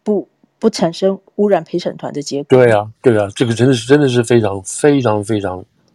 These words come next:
Speaker 2: 不容易啊，这样讲。
Speaker 1: 嗯。
Speaker 2: 那现在，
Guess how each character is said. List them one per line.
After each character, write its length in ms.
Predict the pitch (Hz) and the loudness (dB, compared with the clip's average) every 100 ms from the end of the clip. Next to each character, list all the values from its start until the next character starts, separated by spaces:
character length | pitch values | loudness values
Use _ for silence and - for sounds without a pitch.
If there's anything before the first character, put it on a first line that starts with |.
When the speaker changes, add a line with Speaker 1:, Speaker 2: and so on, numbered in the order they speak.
| _ _ _ _ | _ _ _ _
Speaker 2:
不 120 | 135 | 2
容 220 | 104 95 | 2 -2
易 180 | 123 117 | -6 -8
啊， 100 | - _ - | -10 _ -10
这 120 | 98 | -10
样 140 | 90 | -10
讲。 160 | - - - _ _ - - - - - - _ | -10 -12 -12 _ _ -20 -20 -20 -20 -20 -20 _
Speaker 1:
嗯。 180 | 208 175 - _ | -8 -8 -16 _
Speaker 2:
那 180 | - 127 | 2 2
现 400 | - - - 170 | 0 -8 2 4
在， 260 | 139 123 110 | 6 4 4